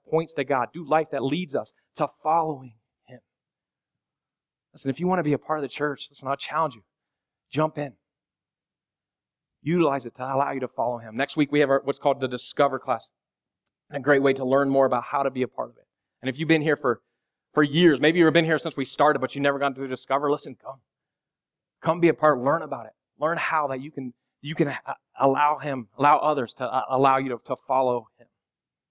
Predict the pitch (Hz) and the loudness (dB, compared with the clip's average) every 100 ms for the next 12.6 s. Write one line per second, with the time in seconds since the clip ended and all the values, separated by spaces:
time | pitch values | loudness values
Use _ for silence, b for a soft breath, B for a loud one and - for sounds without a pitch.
0 | _ _ _ - 139 151 156 156 - - | _ _ _ -2 4 6 6 4 -4 -12
1 | 131 - 143 139 139 139 - 165 180 208 | -8 2 4 4 2 0 0 2 2 -2
2 | _ _ _ _ _ _ _ 135 - 135 | _ _ _ _ _ _ _ -12 -2 0
3 | 117 107 - _ _ _ _ _ _ _ | 0 -2 -12 _ _ _ _ _ _ _
4 | _ _ _ _ _ _ _ _ _ _ | _ _ _ _ _ _ _ _ _ _
5 | _ _ - 175 180 160 196 165 175 165 | _ _ 2 4 4 2 2 4 4 2
6 | 170 190 160 - 160 139 123 135 - 143 | 0 0 2 4 2 2 -6 -4 0 0
7 | - _ _ _ _ _ _ _ _ _ | -2 _ _ _ _ _ _ _ _ _
8 | _ - 170 202 202 185 180 - B B | _ 4 10 12 12 8 4 2 B B
9 | B 165 214 202 185 185 151 - - 160 | B 6 8 8 6 6 6 -4 4 6
10 | 165 165 175 175 170 156 160 147 139 117 | 6 6 4 4 2 2 4 4 -2 -12
11 | _ _ _ _ _ _ _ _ _ - | _ _ _ _ _ _ _ _ _ 2
12 | 143 147 139 - 123 | 4 4 2 -8 -12